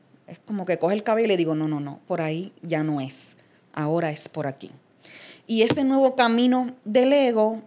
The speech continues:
es un camino, para mí, de paz. Como que paz interior, de calma. Eh, decía una coach argentina, Alejandra Casado, ella decía,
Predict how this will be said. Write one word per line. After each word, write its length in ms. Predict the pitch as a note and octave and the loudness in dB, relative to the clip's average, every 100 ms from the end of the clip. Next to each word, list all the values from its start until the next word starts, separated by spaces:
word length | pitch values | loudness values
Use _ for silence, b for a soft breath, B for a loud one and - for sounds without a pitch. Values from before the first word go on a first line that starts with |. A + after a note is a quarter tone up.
| - | -12
es 80 | - | -6
un 100 | A3+ A#3 | -4 -4
camino, 720 | - A3 G#3+ A3 A3 G#3 F#3 b b b b _ _ _ _ _ - | -4 -2 0 0 0 -2 -6 b b b b _ _ _ _ _ -4
para 220 | G3+ G3 | -2 0
mí, 340 | A3+ B3+ G#3+ F3+ | 0 0 -2 0
de 140 | F3 | 0
paz. 840 | F3 E3 E3 - - - - - - _ _ _ _ _ _ _ _ _ _ - | 2 0 -2 -6 -8 -10 -14 -18 -20 _ _ _ _ _ _ _ _ _ _ -18
Como 240 | F#3+ F3 | -16 -14
que 220 | F3+ E3+ | -10 -10
paz 320 | E3 F3+ E3+ - | -8 -6 -6 -4
interior, 400 | G3+ F#3+ E3 E3+ | -4 -2 0 0
de 140 | D#3 | 0
calma. 560 | D#3+ D#3 D3+ C#3+ C#3 C#3+ b b b b b _ - | 2 2 2 0 -4 -8 b b b b b _ -10
Eh, 180 | F#3 F3 | -8 -4
decía 340 | E3+ - F#3+ | -4 -2 0
una 280 | G#3 G3+ G3+ | 0 -2 0
coach 440 | G3 F#3+ G3+ - - | 2 4 0 -4 -4
argentina, 920 | F#3 F#3+ F3+ - G#3+ F#3+ E3 D#3 F#3 - _ _ | -4 -2 -4 -6 -4 -2 -2 -2 -8 -20 _ _
Alejandra 460 | - F3+ F3 F3 F#3+ | -12 -6 -4 -2 -2
Casado, 380 | F#3+ - G3 F3+ | -4 -2 0 0
ella 160 | F3 | -2
decía, 480 | F3 E3+ - D3+ C#3 | -4 -4 -4 -4 -6